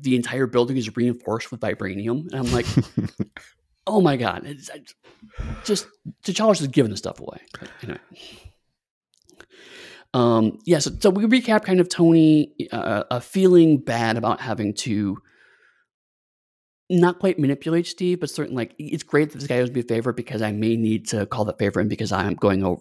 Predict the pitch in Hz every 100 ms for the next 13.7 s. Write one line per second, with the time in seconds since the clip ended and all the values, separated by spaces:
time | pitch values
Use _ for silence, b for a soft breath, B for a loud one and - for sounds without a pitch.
0 | _ 113 110 107 107 92 95 - - -
1 | 120 95 82 - - 113 113 107 - 107
2 | 104 - 73 76 73 - - - 104 90
3 | 120 175 160 _ _ _ _ _ _ -
4 | _ B B B B B B - 107 104
5 | 123 117 120 110 110 107 - _ 107 107
6 | 90 _ _ _ _ _ - 262 226 196
7 | 170 135 123 120 104 - - 151 - -
8 | - - 127 113 113 113 113 107 101 107
9 | 92 104 - 92 95 95 - 85 - -
10 | 110 87 87 - - - - 57 - -
11 | 92 - 104 113 110 - _ B B B
12 | B B - 95 92 78 78 - _ _
13 | _ _ _ _ - - 104